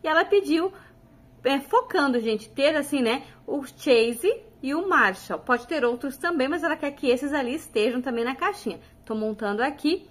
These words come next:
e vem aqui comigo, então, dar uma olhada aqui no computador. Vamos virar aqui pra tu ver. Como vocês sabem, eu uso, né, o Silhouette Studio, certo? Eu uso esse programa, então eu tô aqui, ó, com a caixinha envelope, estou aqui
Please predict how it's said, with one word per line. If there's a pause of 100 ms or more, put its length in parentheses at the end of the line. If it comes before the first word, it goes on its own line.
(280)
e
vem
aqui
comigo,
então,
dar
uma
olhada
aqui
no
computador.
Vamos
virar
aqui
pra
tu
ver.
Como
vocês
sabem,
eu
uso,
né,
o
Silhouette
Studio,
certo?
Eu
uso
esse
programa,
então
eu
tô
aqui,
ó,
com
a
caixinha
envelope,
estou
aqui